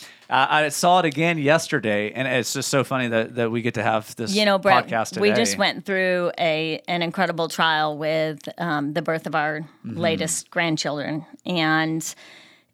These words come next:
Speaker 2: it's that, what you're saying. It's, there are facts,
Speaker 1: Yeah.
Speaker 2: right? And there were, the fact was our beautiful granddaughters, Adeline and Leah, were born at twenty-three weeks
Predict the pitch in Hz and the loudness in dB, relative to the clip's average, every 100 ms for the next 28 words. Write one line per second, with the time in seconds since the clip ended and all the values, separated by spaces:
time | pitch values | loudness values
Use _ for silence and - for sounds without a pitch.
0 | _ 202 196 - 185 190 - 202 190 - | _ -2 0 2 2 2 -4 -4 -2 0
1 | 185 165 196 190 160 151 135 - 190 - | -2 0 0 0 -2 -6 -6 -2 0 0
2 | - - _ 196 175 190 - 208 - 180 | -4 -6 _ -2 2 4 4 2 2 2
3 | 165 - - - - - 175 175 180 - | 2 0 -4 -6 -6 -2 2 2 0 -4
4 | - 180 175 175 175 175 175 180 - - | -2 0 2 2 2 2 2 0 -6 -16
5 | - 175 165 - 190 190 190 175 156 180 | -8 -6 -4 2 4 4 -2 -4 2 4
6 | 170 165 165 - - - - - - _ | 4 2 -2 -8 -10 -20 -20 -20 -20 _
7 | 185 175 175 170 _ 165 190 196 202 185 | 0 2 2 -2 _ 2 2 2 0 2
8 | 180 180 175 175 170 175 - 180 180 175 | 0 2 2 2 0 -2 0 2 2 0
9 | 170 170 175 196 175 160 165 156 180 175 | 0 0 2 2 0 -2 -4 -2 0 2
10 | 170 - 170 - 185 180 - 190 202 208 | 0 -2 -4 -4 -2 0 -2 -2 -2 0
11 | 180 160 - - | -2 -2 -4 -6